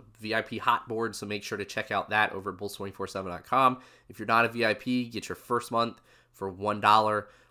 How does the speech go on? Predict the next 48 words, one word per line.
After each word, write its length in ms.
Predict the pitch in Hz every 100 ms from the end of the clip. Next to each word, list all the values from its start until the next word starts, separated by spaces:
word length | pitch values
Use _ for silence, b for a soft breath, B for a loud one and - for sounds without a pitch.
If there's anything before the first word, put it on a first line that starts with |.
| b
right 180 | 92 107
now. 300 | 113 120 127
As 80 | 104
soon 160 | 117
as 120 | 113 107
you 60 |
stop 320 | 98 117 113
listening 300 | 113 110 123
to 60 | 117
this 100 | 110
podcast, 600 | - 110 117 - 131 131
go 180 | - 107
over 160 | 117 113
there, 220 | 117 127
take 300 | 127 110 110
a 40 |
look, 380 | 110 123 143 - -
look 160 | 90 104
at 40 |
the 60 | 101
candidates 680 | - 131 147 160 156 -
and, 200 | 95 92
and 220 | 64 98 92
kinda 240 | 110 107
some 180 | - 107
guys 320 | 110 113 113
that 100 | 117
I 60 | 110
pointed 380 | - 123 113
out, 320 | 107 139 - - B B B -
and, 320 | 98 98 98
uh, 220 | 95 92 -
and 140 | 95
there 140 | 110
you 100 | 143
go. 280 | 135 160 98
So 360 | - - 120 - B B B B
we 200 | 107 120
will, 320 | 147 143 143 139
uh, 420 | 135 127 123 87
we, 240 | - 123 127
we 180 | 117 143
will 140 | 139
be 160 | 117 98
back 440 | - 127 165 180
with 140 | 131 123
some, 340 | 120 107 98
some 420 | - 104 98 87